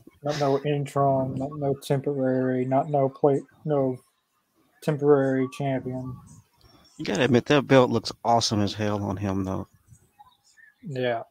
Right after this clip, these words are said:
Speaker 1: It's definitely gonna be him and Moxley at All Out. It
Speaker 2: Hell yeah.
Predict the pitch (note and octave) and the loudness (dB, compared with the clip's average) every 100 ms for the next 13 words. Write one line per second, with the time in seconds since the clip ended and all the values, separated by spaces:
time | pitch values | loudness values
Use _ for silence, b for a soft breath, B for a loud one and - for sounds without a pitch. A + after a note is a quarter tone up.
0 | _ _ _ _ _ _ _ _ _ _ | _ _ _ _ _ _ _ _ _ _
1 | - B B - F3 - E3 D3 C#3 C#3 | -20 B B 2 2 10 10 10 4 0
2 | C3+ C3+ B2+ - _ _ _ _ _ _ | 0 2 0 -4 _ _ _ _ _ _
3 | _ - D#3+ D3+ C#3 C3+ C#3 - C#3 B2 | _ -4 -2 0 4 4 4 2 -4 -2
4 | B2+ B2+ B2+ B2+ B2 - _ _ _ _ | 0 2 2 0 -4 -12 _ _ _ _
5 | _ - - - - - - - - - | _ -18 -16 -16 -18 -20 -20 -20 -20 -20
6 | _ _ D#3+ - - B2+ A2+ G2+ G#2 G2 | _ _ -4 -4 0 2 2 0 -6 -6